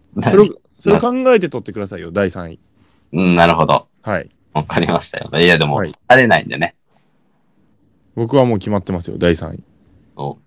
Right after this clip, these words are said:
Speaker 2: 譲れないですから。
Speaker 1: あ、譲れないです？
Speaker 2: はい。
Speaker 1: え、照り焼きではないんですか？
Speaker 2: あ、照り焼きではない、ないです。
Speaker 1: なるほど、なるほど。
Speaker 2: 照り焼き四位かな？それで言うと。
Speaker 1: うーん。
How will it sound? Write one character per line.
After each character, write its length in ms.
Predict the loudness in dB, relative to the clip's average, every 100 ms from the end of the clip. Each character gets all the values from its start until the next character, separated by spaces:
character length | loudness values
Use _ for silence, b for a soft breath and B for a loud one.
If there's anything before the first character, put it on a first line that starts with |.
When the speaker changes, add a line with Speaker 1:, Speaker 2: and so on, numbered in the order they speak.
| _ _ 4
Speaker 2:
譲 260 | 6 6
れ 80 | 4
な 120 | 2
い 40 | -4
で 60 |
す 100 | -8
か 80 | -18
ら。 60 | -20 _ _ _ _ _ _
Speaker 1:
あ、 120 | -4
譲 200 | -2 -2
れ 120 | -4
な 100 | -4
い 40 | -6
で 80 | -8
す？ 220 | -10 -12 _
Speaker 2:
は 200 | -6 -4
い。 40 | -4
Speaker 1:
え、 60 | -10 _ _ _ -20 _
照 80 | 2
り 40 |
焼 120 | 2
き 60 | 2
で 60 | 0
は 80 | 2
な 100 | 0
い 60 |
ん 40 | -2
で 60 |
す 60 | -6
か？ 300 | 0 0 -2 _ _
Speaker 2:
あ、 180 | 4 4
照 140 | 2
り 60 | -2
焼 180 | -4
き 100 | -6
で 80 | -8
は 60 | -6
な 120 | -8
い、 200 | -10 -12 -8
な 200 | -6 -6
い 60 |
で 100 | -10
す。 200 | -20 _ _ -20 -20 -20 -12
Speaker 1:
な 120 | -8
る 60 | -6
ほ 80 | -4
ど、 60 |
な 80 | -4
る 60 | -6
ほ 80 | -8
ど。 220 | -12 -14 _ _ -20 _ _ _ _ _ _ _ _ _
Speaker 2:
照 120 | -2 0
り 60 |
焼 80 | 2
き 80 | 2
四 240 | 2 2
位 80 | -2
か 100 | -4
な？ 200 | -8 -10 -12
そ 140 | -10
れ 60 | -4
で 80 | -4
言 60 |
う 20 |
と。 160 | -4 -8
Speaker 1:
う 80 | -6
ー 60 | -4
ん。 380 | -4 -4 -8